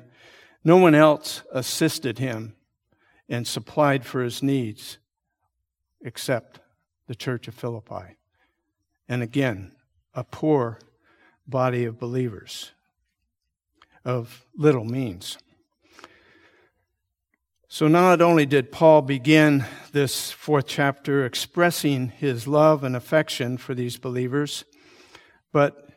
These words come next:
he also repeats that,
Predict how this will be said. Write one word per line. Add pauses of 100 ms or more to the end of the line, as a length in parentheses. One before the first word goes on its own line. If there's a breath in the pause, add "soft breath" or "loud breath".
(240)
he (560)
also
repeats
that,